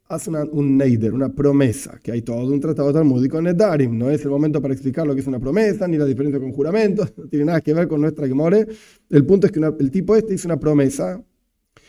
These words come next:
que no va a beneficiarse, no quiero usar ni la palabra comer ni beber, no quiere beneficiarse del tiroish.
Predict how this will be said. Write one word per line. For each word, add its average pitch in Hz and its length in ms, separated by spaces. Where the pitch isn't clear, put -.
que 165 460
no 185 300
va 190 320
a 170 560
beneficiarse, 170 1300
no 147 180
quiero 143 140
usar 147 160
ni 147 60
la 135 100
palabra 147 260
comer 156 600
ni 156 220
beber, 135 520
no 214 120
quiere 220 200
beneficiarse 151 880
del 170 240
tiroish. 170 920